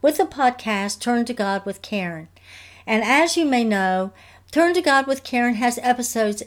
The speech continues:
every Monday morning covering various topics, always to bring encouragement, healing, and hope throughout our challenges of life.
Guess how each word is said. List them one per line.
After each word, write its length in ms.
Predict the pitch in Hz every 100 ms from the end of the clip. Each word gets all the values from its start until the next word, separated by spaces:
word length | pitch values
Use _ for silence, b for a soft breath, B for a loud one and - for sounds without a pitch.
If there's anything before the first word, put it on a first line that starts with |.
| -
every 300 | 247 330 320
Monday 320 | 262 262 269
morning 520 | 240 202 190 190 190 B B
covering 380 | - 262 247 226
various 480 | 220 269 320 320 -
topics, 680 | - 202 175 190 175 - - -
always 640 | 262 294 226 180 170 - B B B
to 260 | 254 233
bring 420 | 214 226 240 233 240
encouragement, 880 | 214 208 - 294 294 277 277 269 -
healing, 560 | - 285 269 262 254 247
and 180 | 196 190 -
hope 340 | 240 190 - _ b b b b
throughout 600 | - 220 220 240 247 254 -
our 160 | 196 190
challenges 720 | - 214 208 202 202 190 196
of 100 | 190
life. 500 | 175 160 170 -